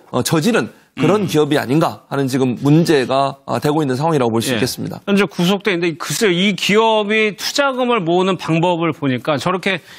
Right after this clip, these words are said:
Speaker 2: 대통령 행사에 부스를 하나 마련하고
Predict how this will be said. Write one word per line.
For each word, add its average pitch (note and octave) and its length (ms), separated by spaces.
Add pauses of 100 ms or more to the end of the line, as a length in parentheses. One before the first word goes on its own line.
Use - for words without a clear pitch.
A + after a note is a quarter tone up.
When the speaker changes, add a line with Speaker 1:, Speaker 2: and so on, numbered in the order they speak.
(120)
Speaker 2:
대통령 A3 500
행사에 F3+ 960 (300)
부스를 F3+ 320
하나 E3+ 140
마련하고 A#2+ 520